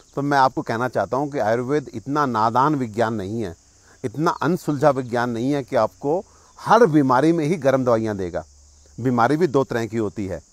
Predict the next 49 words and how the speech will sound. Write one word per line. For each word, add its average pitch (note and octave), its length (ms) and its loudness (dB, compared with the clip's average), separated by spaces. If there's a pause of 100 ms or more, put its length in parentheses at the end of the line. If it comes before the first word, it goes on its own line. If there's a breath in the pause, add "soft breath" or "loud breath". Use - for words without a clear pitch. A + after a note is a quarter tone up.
(260)
कभी A2+ 280 -4 (480)
गर्म G#2+ 280 -2
तासीर B2+ 320 0
की C#3+ 120 -4
बीमारी, C#3+ 400 -2 (280 soft breath)
कभी B2 200 -2
ठंडी B2 360 -4
तासीर G#2+ 360 -2
की G#2+ 100 -10
बीमारी। D#2+ 360 -10 (500 loud breath)
आयुर्वेद D#3+ 420 4
गर्म D3 340 2
तासीर E3 360 2
की D#3+ 160 -2
बीमारी C#3+ 340 0
को D#3 100 -6
ठीक C#3 220 -8
करने B2+ 240 -2
के B2 100 -8
लिए E3 180 -4 (320 soft breath)
ठंडी F#3 320 2
तासीर E3 380 4
की E3+ 180 2 (160)
दवाओं B2+ 340 4
का C#3+ 160 2
या D3 120 0
जड़ी C3+ 200 -2
बूटियों B2+ 300 -2
का C3 80 0
प्रयोग A#2 280 -2
करता G2+ 260 -2
है। E2+ 320 -6 (260 loud breath)
और F3 100 6
इसी D#3+ 160 0
तरह F#3+ 340 -2 (180 soft breath)
यदि D3 160 0
आपको D3+ 260 2
ठंडी D3 360 -4
तासीर D#3 360 2
की D#3 120 -4
बीमारी B2 400 0
है, G2+ 220 -2 (220 soft breath)
जैसे B2 180 0
आपको B2 200 0
दर्द C3+ 260 2
बहुत A#2+ 240 -4
अधिक A#2 200 -2
होते A2 240 -6
हैं G#2 240 -6